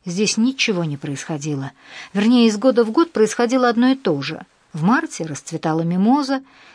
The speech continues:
и весь город утопал в ее нежном аромате. Потом на смену ей приходили синие сережки глицинии, потом олеандры и бугенвилии.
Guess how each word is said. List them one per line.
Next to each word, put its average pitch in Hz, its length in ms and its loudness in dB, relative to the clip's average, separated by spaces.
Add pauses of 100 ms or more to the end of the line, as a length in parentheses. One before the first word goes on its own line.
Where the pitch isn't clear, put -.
и 262 100 2
весь 294 200 4
город 269 320 2
утопал 202 440 0
в - 20 -4
ее 190 240 0
нежном 170 460 -4
аромате. 151 640 -8 (400)
Потом 247 260 4
на 240 100 4
смену 233 280 4
ей 247 280 2
приходили 165 520 -4
синие 165 320 -4
сережки 175 420 -4
глицинии, 233 800 -4 (240)
потом 302 300 -2
олеандры 226 680 2 (160)
и 269 140 0
бугенвилии. 160 800 -4